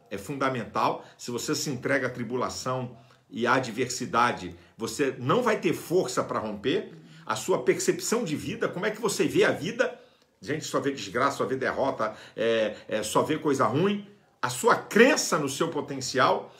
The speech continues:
e a sua crença em Deus. Então agora eu quero fazer alguns comentários com você sobre a questão de atitudes. A primeira,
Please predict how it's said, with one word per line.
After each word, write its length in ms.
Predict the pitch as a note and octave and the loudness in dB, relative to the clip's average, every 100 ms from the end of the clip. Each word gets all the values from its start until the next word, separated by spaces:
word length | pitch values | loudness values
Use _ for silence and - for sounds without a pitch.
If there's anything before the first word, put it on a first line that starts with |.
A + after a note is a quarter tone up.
| _ | _
e 120 | C#3 | -2
a 80 | C#3+ | 0
sua 240 | - D#3+ - | 0 -4 -4
crença 480 | - B2 B2+ - | -4 -6 -6 -8
em 100 | B2+ | -8
Deus. 300 | G#2+ D#2 - - _ | -8 -10 -12 -18 _
Então 260 | A2 A#2 D#3 | -8 -2 0
agora 540 | A#2+ G#2 D3+ B2+ - - _ _ _ - | 2 4 4 2 -4 -20 _ _ _ -2
eu 160 | A#2 | -2
quero 400 | A2+ A#2 A#2+ C3 - - _ _ | 2 2 2 0 -6 -20 _ _
fazer 220 | A#2 B2 | 2 4
alguns 280 | B2 D#3 - | 2 0 -4
comentários 640 | F3+ F3+ D#3+ D3 D#3 D3+ | -4 -4 -2 0 0 -2
com 140 | - G3+ | -8 -8
você 540 | G3 - G#2 G2+ G#2 - _ _ | -8 -8 -6 -6 -8 -18 _ _
sobre 640 | - C3 B2+ B2+ B2+ - - | -4 0 0 0 -6 -6 -4
a 80 | |
questão 480 | A#2 A#2 - - B2 | -4 -4 -6 -8 -6
de 80 | G#2+ | -4
atitudes. 580 | G#2+ - F2 D2+ C#2+ - | -4 -6 -14 -14 -6 -4
A 60 | |
primeira, 520 | - E3+ C3 E2+ - | -2 -2 -2 -2 -6